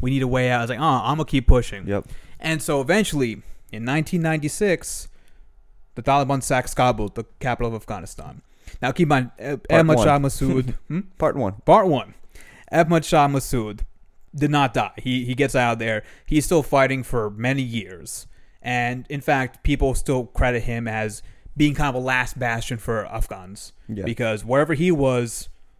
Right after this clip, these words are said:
Speaker 1: Taliban couldn't really get into.
Speaker 2: Yeah.
Speaker 1: He, he deserves that goddamn title.
Speaker 2: Nah, he's, he's a share, bro.
Speaker 1: He's a fucking, he's a goddamn share. <clears throat> Entire time, Pakistan and Saudi Arabia have never stopped funding
Speaker 2: Funneling
Speaker 1: the
Speaker 2: money,
Speaker 1: Taliban.
Speaker 2: yeah.
Speaker 1: Yeah,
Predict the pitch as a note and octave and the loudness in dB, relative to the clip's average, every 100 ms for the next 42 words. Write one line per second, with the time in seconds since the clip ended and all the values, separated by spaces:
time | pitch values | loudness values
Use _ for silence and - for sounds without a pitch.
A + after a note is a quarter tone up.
0 | - A3 A#3 A3 G3+ F#3+ G3 F#3+ D3+ D3+ | -8 -2 0 0 2 4 6 4 4 2
1 | B2 D#3 C#3 A2 G2 - - A#2+ A2 F3 | 2 -4 -4 -8 -8 -12 -4 -2 0 0
2 | D3 G#3 F#3 D#3+ E3+ C#3 A#2+ C3 A2+ G#2+ | 2 2 4 2 0 -2 -2 -2 -4 -8
3 | A2+ C3+ D3 D#3 G#2 C3 B2+ C3+ C#3 - | -6 -4 0 0 0 -4 -6 -8 -6 -6
4 | C#3 D#3 C3+ G3 A3+ A3 A#3+ A3 G3 C4 | -6 -4 -6 -6 -6 -6 -8 -6 -8 -6
5 | F3+ C4+ E4+ E4 D#4 - A#3 G#2+ - - | -4 -4 -2 -2 -2 -2 -4 -4 -8 -8
6 | F#3+ F2 - - - - - - - F3+ | -6 -6 -8 -12 -16 -18 -20 -14 2 4
7 | F#3 E3+ D#3+ D3 C3 D3+ C#3+ D3 B2+ C#3 | 4 4 2 2 2 -2 -2 -2 0 2
8 | C3 B2 B2 B2 A#2+ G#2+ B2 B2+ C3 B2+ | 2 0 -2 -2 -2 -2 0 0 2 0
9 | B2 - - A#2 A2+ - - - B2+ B2 | 0 -2 -2 0 -2 -4 -10 0 4 4
10 | A#2 A2+ A2 A2 G#2+ G#2+ G#2+ G#2+ F#2+ F#2 | 4 2 2 2 2 0 -2 0 0 -2
11 | - - - B2+ | -10 -16 -6 -6